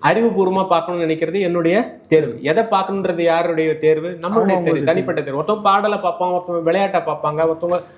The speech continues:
Speaker 1: பார்ப்பாங்க. என்ன தேர்வு அப்படின்றது முக்கியம். அதே மாதிரி டெக்னாலஜின்னு சொல்லக்கூடிய தகவல் தொழில்நுட்பம் மாறி இருக்கு இல்லையா?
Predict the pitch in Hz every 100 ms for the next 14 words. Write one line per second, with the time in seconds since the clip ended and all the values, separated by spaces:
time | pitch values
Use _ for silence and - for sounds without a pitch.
0 | - - 170 165 135 156 254 285 208 226
1 | 220 180 156 160 160 151 120 123 - -
2 | - 160 240 233 226 185 - 226 208 180
3 | 190 180 160 156 151 147 160 196 165 160
4 | 151 151 131 139 165 147 120 117 135